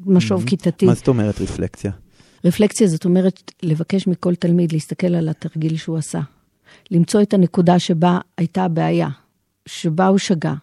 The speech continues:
Speaker 1: למצוא את הנקודה הזאת ולהבין למה הטעות שם, מה, מה הדבר הלא נכון שעשית שם.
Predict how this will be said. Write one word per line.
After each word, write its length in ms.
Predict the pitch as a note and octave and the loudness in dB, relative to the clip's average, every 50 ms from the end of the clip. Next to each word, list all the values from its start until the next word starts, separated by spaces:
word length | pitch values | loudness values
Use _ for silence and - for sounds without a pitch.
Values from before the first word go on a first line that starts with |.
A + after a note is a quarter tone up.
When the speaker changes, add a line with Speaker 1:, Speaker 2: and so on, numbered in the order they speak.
| _ _ _ _ _ _ - F#3+ | _ _ _ _ _ _ 0 4
Speaker 1:
למצוא 340 | F#3 F#3 - - - A#3+ | 4 4 4 4 4 4
את 120 | B3+ - C4+ | 4 6 4
הנקודה 420 | B3 A#3+ - - A3+ G3+ F#3+ F#3+ | 4 4 2 0 -4 -2 0 0
הזאת 300 | G3 F#3+ G3+ G#3 - - G#3 | 0 0 -2 -4 -2 -2 -2
ולהבין 460 | F3 F3+ F3 F3 E3+ D#3+ F3 G3+ F#3+ F#3+ | 0 2 2 2 2 2 4 4 4 4
למה 260 | F3+ F3+ F3+ F#3 F3+ | 4 4 2 2 2
הטעות 360 | E3+ - F#3 E3+ D#3 D#3 - | 0 0 -2 -2 -2 -2 -4
שם, 160 | - D3+ C#3+ D#3 | -4 -2 0 2
מה, 260 | F3 G3 G#3+ A#3 A3+ - | 4 4 4 4 2 4
מה 280 | F#3 F3 F#3+ G3 G3+ G#3 | 4 4 6 6 4 4
הדבר 360 | G3+ E3 F3+ E3 F3 E3+ E3+ | 4 2 2 2 2 2 2
הלא 180 | F3 E3 E3 E3+ | 2 2 4 4
נכון 300 | F3 F3 - - E3+ E3 | 4 2 2 2 0 0
שעשית 380 | - F3 E3 - - E3 - F3 | 0 -2 -6 -4 -6 -6 -6 -6
שם. 240 | E3 - E3 D3+ D3+ | -6 -4 -4 -4 -4